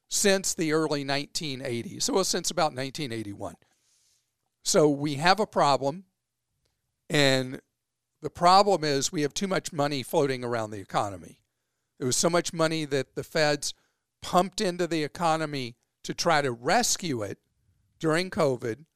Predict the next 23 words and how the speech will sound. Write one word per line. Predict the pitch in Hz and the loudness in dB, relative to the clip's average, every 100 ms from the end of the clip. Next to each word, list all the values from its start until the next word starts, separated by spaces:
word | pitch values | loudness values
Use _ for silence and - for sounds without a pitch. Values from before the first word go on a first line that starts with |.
| _ _ _ _ _ _ _ - | _ _ _ _ _ _ _ 4
Other | 151 156 180 | 4 6 4
countries | - 185 170 180 165 | 2 -2 -2 -4 -6
did | - 165 - | -6 -6 -4
the | |
same | - 160 135 104 | -4 -4 -4 -10
thing, | - 170 165 190 196 _ _ _ _ _ _ - | -2 0 0 -4 -16 _ _ _ _ _ _ -4
and | 156 139 127 123 147 _ | 2 4 4 2 -6 _
we | 143 127 | -8 -4
have | 151 135 | 0 2
all | 131 | 2
the | 113 | 0
supply | - - 165 160 | -4 -2 0 0
chain | 160 180 156 | 0 -4 -4
disruptions. | 147 135 - 147 - 160 135 - _ _ _ _ _ - | -4 -2 0 0 0 -6 -6 -12 _ _ _ _ _ -4
It's | 190 | -2
a | 180 | 0
train | - 196 175 165 | 2 2 2 2
wreck | 143 123 117 _ _ - | 0 2 0 _ _ -4
on | 135 120 | -2 -2
the | 120 | -8
inflation | 113 - 139 127 - 127 104 _ _ _ _ _ | -4 0 0 0 -4 -8 -16 _ _ _ _ _
front, | - 113 90 _ _ _ _ _ _ - | -4 -4 -4 _ _ _ _ _ _ 0
and | 143 131 123 120 127 | 4 4 4 0 -10